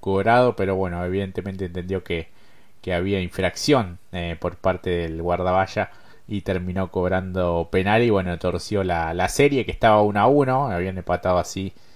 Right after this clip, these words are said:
este, en el marcador en el partido de ida en Caballito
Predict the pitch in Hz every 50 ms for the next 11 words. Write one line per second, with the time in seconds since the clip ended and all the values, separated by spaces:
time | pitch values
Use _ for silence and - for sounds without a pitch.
0 | - - - - - 90 87 82 78 - - - 87 82 82 85 85 82 85 85
1 | 85 90 - 87 87 90 92 92 92 90 85 85 82 - 85 85 87 - 98 95
2 | 92 90 87 87 87 90 92 90 87 85 - 85 85 87 87 - - 104 92 -
3 | - 101